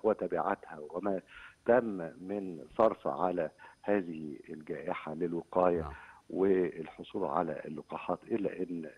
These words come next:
Speaker 1: آه، الحكومة الحقيقة تسعى
Speaker 2: نعم.
Speaker 1: سعي حثيث لتحسين، آه، مستوى الخدمات الصحية التي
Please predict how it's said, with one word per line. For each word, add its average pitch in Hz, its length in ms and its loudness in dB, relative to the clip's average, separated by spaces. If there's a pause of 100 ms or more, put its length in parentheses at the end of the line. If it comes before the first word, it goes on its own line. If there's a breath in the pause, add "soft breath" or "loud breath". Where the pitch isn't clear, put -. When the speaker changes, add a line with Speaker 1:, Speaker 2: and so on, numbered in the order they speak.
(100)
Speaker 1:
آه، 76 240 -2 (360 loud breath)
الحكومة 104 380 -2
الحقيقة 82 600 -6
تسعى 85 380 2
Speaker 2:
نعم. 82 140 -4
Speaker 1:
سعي 87 220 2
حثيث - 460 -6 (960 loud breath)
لتحسين، 104 840 2 (580 loud breath)
آه، 92 220 6
مستوى 98 600 6 (120)
الخدمات 87 600 -4
الصحية 87 580 -2
التي 82 320 -2